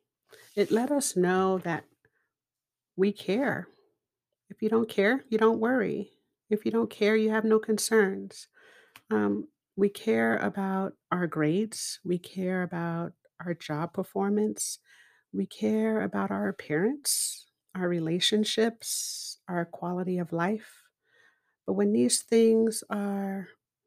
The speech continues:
connected to our survival, our sense of safety,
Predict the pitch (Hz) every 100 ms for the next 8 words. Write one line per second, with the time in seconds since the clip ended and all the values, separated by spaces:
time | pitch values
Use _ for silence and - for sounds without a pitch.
0 | _ _ _ - 202 202 208 - 196 190
1 | 185 - 196 185 180 180 175 175 - _
2 | _ _ _ _ _ _ _ _ 185 185
3 | 175 - - - - 175 170 180 170 170
4 | 185 - _ _ _ _ _ _ _ _
5 | _ _ _ - 180 180 175 151 - _
6 | _ - - - 180 - 175 - - 190
7 | - - 180 170 196